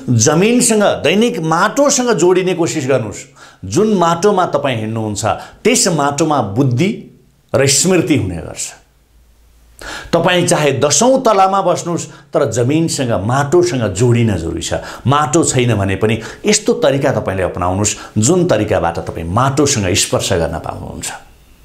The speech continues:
गमलामा फूल लगाउनुहोस्। तपाईँको घर सजी सजाउ छ, भरिभराउ छ, सभ्य छ, सम्भ्रान्त परिवारमा जन्मिनु भएको छ, माटोमा टेक्न तपाईँले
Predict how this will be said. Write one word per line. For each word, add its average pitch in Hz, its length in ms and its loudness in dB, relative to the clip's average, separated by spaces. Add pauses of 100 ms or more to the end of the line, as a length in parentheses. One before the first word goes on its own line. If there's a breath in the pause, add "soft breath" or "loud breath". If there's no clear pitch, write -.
(360)
गमलामा 117 600 2 (260 loud breath)
फूल 202 180 2
लगाउनुहोस्। 104 500 0 (220 loud breath)
तपाईँको 135 360 0
घर 101 280 0 (320 loud breath)
सजी 123 280 2
सजाउ 107 400 2
छ, 98 120 -4
भरिभराउ 95 640 2
छ, 95 120 -4
सभ्य 98 520 0
छ, - 120 -2
सम्भ्रान्त 123 640 0
परिवारमा 98 560 -2
जन्मिनु 87 380 -2
भएको 82 280 -2
छ, - 120 -4
माटोमा 120 500 0
टेक्न 113 360 -4
तपाईँले 87 400 -6